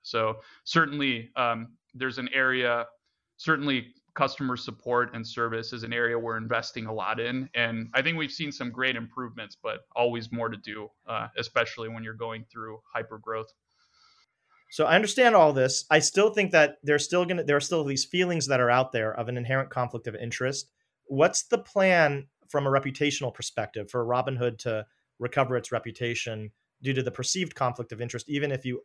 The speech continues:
Speaker 2: earnestly believe there isn't one?
Speaker 1: Well, I think the biggest part is just to communicate more transparently, right? And to tell people what's going on and, and educate people how it works. Um,
Speaker 2: Feel Vlad, just
Speaker 1: so
Speaker 2: so I,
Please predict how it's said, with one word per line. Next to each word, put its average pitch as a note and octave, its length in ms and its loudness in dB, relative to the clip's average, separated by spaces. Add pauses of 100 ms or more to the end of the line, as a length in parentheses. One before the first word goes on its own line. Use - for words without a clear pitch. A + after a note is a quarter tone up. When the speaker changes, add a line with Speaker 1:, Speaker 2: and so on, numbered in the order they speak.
(120)
Speaker 2:
earnestly C3 400 -2
believe A2+ 320 -6
there A2 140 -4
isn't G2+ 200 -10
one? F#2 180 -18 (380)
Speaker 1:
Well, E3+ 220 4
I D3+ 100 0
think G#3+ 240 -6
the E3 100 -2
biggest C3+ 380 -4
part C3+ 240 2
is A2+ 120 -6
just A#2+ 280 -12
to A#2+ 120 2
communicate A#2 640 -2
more A#2 220 2
transparently, A2+ 880 -4
right? A#2 320 0 (260)
And A#2 140 -2
to A2 60 -4
tell A#2 240 -2
people A#2 460 -2
what's A2+ 180 0
going A2+ 280 -2
on A2+ 340 -2
and, A2 200 -6 (240)
and A2+ 160 -6
educate A#2 420 -2
people A#2 340 -4
how A2+ 220 0
it - 120 -6
works. A2+ 640 -4
Um, A2 300 -2 (360)
Speaker 2:
Feel B3+ 200 4
Vlad, G3+ 180 10
just B2 180 10
Speaker 1:
so - 120 10
Speaker 2:
so - 40 6
I, F#3 60 12